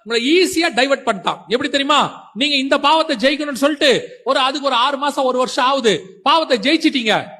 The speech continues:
பார்த்தா அடுத்த பாவம் இருக்கு, இப்ப இந்த பாவத்தை ஜெயிக்க ஆரம்பிக்கிறீங்க.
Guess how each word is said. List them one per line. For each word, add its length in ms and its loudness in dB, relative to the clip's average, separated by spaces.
பார்த்தா 200 2
அடுத்த 300 0
பாவம் 220 2
இருக்கு, 280 -2
இப்ப 280 2
இந்த 240 2
பாவத்தை 340 2
ஜெயிக்க 200 -2
ஆரம்பிக்கிறீங்க. 640 -2